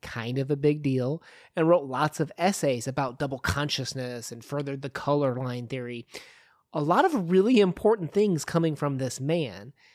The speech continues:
And I think this is actually a really interesting story where I would argue the color line could be something that he might have been exploring pretty thoroughly in this piece.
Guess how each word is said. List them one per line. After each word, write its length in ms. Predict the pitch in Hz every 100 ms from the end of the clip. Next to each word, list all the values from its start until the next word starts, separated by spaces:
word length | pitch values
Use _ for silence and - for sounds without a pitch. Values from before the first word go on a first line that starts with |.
| _ _ -
And 340 | 170 160 156 156
I 140 | - 156
think 360 | - - 320
this 180 | 240 202
is 80 | 170
actually 300 | 175 185 185
a 60 | 160
really 240 | 170 170
interesting 320 | 160 156 156
story 280 | 143 170 170
where 120 | 147
I 120 | 139
would 100 | 160
argue 260 | 156 156 143
the 100 | 131
color 360 | - - 277 185
line 280 | 156 147
could 140 | 139 143
be 120 | 147
something 300 | - 135 131
that 100 | 135
he 140 | 123
might 200 | 139 131
have 80 | 127
been 180 | 135 131
exploring 600 | 123 - - 160 160 143
pretty 260 | - 131 123
thoroughly 560 | - 151 131 113 92
in 140 | 90 -
this 120 | -
piece. 500 | - 101 - -